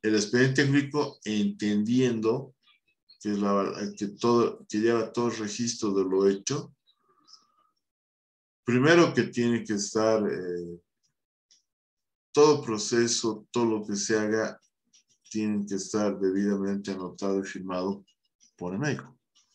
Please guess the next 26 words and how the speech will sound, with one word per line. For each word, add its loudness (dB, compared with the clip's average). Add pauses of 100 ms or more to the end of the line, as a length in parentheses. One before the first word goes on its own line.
(680)
tratante 0
o -6
médico -4
de -2
emergencia. -8 (1120)
Y -4
debe 8
estar 2
correctamente -2
llenado -2
su -6
expediente -10
clínico, -2
porque -4
esa 0
va 0
a 2
ser -2
la -2
diferencia 0 (720)
de -4
que -2
tenga 2
alguna 2
responsabilidad 0
profesional, -2